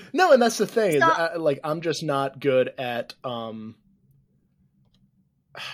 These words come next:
Speaker 1: sitting still for an extended period of time. And, and, and,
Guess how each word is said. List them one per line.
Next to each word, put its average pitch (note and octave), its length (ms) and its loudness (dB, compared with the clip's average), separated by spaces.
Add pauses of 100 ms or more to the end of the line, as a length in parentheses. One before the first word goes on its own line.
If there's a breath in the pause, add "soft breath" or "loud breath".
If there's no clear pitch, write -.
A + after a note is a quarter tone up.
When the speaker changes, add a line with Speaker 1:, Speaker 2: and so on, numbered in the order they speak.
(200 loud breath)
Speaker 1:
sitting G#3 440 -2
still F3 320 6
for C#3+ 300 -2
an C3 80 -4
extended C#3 600 -2
period B2 280 -4
of A#2+ 80 -12
time. A#2 220 -10 (220 loud breath)
And, G#3 140 4
and, A3 180 0
and, F#3 300 -2